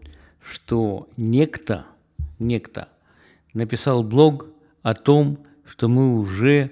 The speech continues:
делаем последние го-, го-, э, полгода и так, вот, и как, мол, это,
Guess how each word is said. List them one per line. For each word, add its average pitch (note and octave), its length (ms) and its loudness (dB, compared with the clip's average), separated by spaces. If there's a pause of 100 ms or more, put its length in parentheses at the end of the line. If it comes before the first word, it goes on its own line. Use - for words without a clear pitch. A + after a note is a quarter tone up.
(440)
делаем A2+ 480 2
последние A#2 480 0
го-, A2 300 0
го-, A2+ 500 -6
э, - 20 -4
полгода G#2+ 460 -2
и G#2 100 0
так, D3 400 -2 (920)
вот, A#2+ 480 -4 (160)
и A2 720 -4 (880)
как, C#3 260 0
мол, B2 180 -2
это, A#2 440 -2